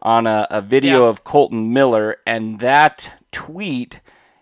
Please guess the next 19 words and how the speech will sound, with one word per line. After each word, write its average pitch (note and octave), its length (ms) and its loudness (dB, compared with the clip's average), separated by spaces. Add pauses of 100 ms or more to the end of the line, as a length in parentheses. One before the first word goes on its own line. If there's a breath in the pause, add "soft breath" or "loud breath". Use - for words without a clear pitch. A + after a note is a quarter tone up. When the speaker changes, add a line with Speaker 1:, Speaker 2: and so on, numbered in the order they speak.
(140)
Speaker 1:
ended D#3+ 320 0
up D3 180 4
being C#3+ 260 0
retweeted B2+ 600 -4
by A2+ 160 0
several D3+ 420 2
people A#2+ 360 -4
that A2 120 0
I A2+ 80 2
was A2 160 -2
pretty A#2+ 300 -2
ecstatic A2 560 -4
about. A#2 320 2
Number B2+ 260 0
one C3 420 2
was A2+ 220 -4
from A2 340 -2
Raiders A2+ 460 -2
Beat. C3+ 520 -10